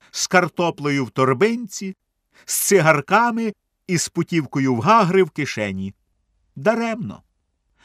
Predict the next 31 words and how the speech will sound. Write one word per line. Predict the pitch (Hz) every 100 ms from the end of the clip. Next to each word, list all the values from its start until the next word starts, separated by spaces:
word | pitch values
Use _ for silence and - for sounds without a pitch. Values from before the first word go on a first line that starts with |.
| _
Короб | - 226 208 208 -
на | 156 156
путівку | - 151 208 196 -
навіть | 151 151 135
в | 117
гагри | 135 160 127 131 127
не | 135 127
бере, | 120 120 156 208 - _ _ _ _ _
не | 147 160
бере | 175 220
він | 165 143
і | 147
на | 131
картоплю | 123 131 107 135 - 120
в | 101
торбинці, | 120 117 131 214 190 - 196 - - 151
а | 127
тільки | 156 139 -
тоді, | 131 131 202
коли | - 127
та | 120
картопля | 110 110 135 - 131
на | 107
гачку. | 95 92 - 90 90 _ _ _ _ _ _ _ -
Спокійніші | - - 233 254 254 202 156 - 143
рибалки | 135 131 123 110 127
в | 101
такий | 123 - 127
момент | 123 123 123 110
вигукують | 98 127 123 143 - 131 123
щось, | - - 127 123 - - - - -